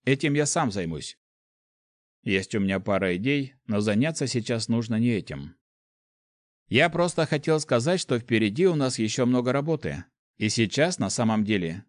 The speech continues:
вам есть чем заняться помимо этого. "Что-то еще важнее?" удивился тот. Кажется, мои ребята рано обрадовались, что работа окончена.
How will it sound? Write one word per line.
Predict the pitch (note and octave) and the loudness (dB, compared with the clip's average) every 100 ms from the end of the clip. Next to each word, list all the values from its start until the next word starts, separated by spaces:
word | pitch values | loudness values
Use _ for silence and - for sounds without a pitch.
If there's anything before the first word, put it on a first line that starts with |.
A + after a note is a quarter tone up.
| - | -2
вам | G2+ C3+ | 2 2
есть | C#3 F#3+ F#3+ | 4 4 4
чем | E3 B2 | 2 0
заняться | A2 A2+ A2 - | 2 2 2 -2
помимо | G2+ G#2+ A2 A2 | -2 0 2 2
этого. | B2 - D2+ C2+ C2 _ _ _ _ _ _ | 0 -2 -6 -8 -12 _ _ _ _ _ _
"Что-то | - - G#2+ G#2+ G#2 | -10 -2 0 2 4
еще | G2 G2 C#3+ | 4 2 4
важнее?" | F3+ F3 C3+ F#2 C#2 B1+ _ _ _ | 4 4 2 0 -2 -10 _ _ _
удивился | - F#2+ G2+ G2+ G#2 G#2+ | -2 2 4 4 2 0
тот. | G#2 F2+ - _ _ _ _ _ _ | 0 -2 -4 _ _ _ _ _ _
Кажется, | A#2 G2 G2+ G#2+ | 0 2 0 0
мои | G2 G2 | 2 2
ребята | F#2+ F#2 G2 G#2 | 2 2 2 2
рано | G#2+ C3+ A2 | 0 2 2
обрадовались, | F2+ G2+ G2+ F2+ F#2+ G2+ | 0 0 0 0 0 -2
что | - G2+ | 0 0
работа | F#2+ G2 F#2+ | 0 -2 -2
окончена. | G2+ A2 F#2+ E2 D2+ B1+ A#1+ | -2 0 -2 -2 -8 -10 -16